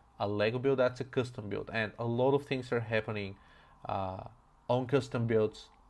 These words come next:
that developers are taking care of. And that's, in a nutshell, that's the reason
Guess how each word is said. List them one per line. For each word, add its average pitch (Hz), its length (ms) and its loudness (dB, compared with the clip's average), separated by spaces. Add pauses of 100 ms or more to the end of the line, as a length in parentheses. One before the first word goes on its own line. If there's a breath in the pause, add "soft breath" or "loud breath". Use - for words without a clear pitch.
(120)
that 113 220 4
developers 110 500 2
are 101 60 -6
taking 101 320 -2
care 90 220 2
of. - 160 -6
And 98 100 -6
that's, 110 340 4 (720 soft breath)
in 131 120 0
a 143 60 2
nutshell, 151 340 4
that's 110 340 6
the 117 140 -4
reason 110 500 -2